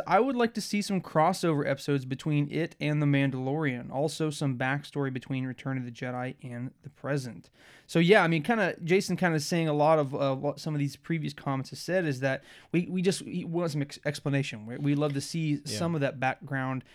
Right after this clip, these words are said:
Speaker 1: and how it ties into where we're at now.
Speaker 2: Yeah, and, and Jason, I have some good news for you. You're, you're saying you wanna see some crossover in the episodes.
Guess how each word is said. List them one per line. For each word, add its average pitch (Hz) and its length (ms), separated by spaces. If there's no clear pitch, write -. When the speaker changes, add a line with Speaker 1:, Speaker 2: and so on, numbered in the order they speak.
Speaker 1:
and 127 120
how 139 120
it - 100
ties 139 320
into 131 180
where 127 180
we're 117 180
at 117 160
now. 123 280
Speaker 2:
Yeah, 151 180
and, 131 360
and 127 160
Jason, 135 320
I 123 160
have 127 120
some 123 180
good 120 240
news 143 280
for 117 260
you. 104 320
You're, 117 240
you're 123 220
saying 123 340
you 120 100
wanna 113 140
see 117 120
some 113 180
crossover 120 560
in 110 80
the 120 60
episodes. 113 600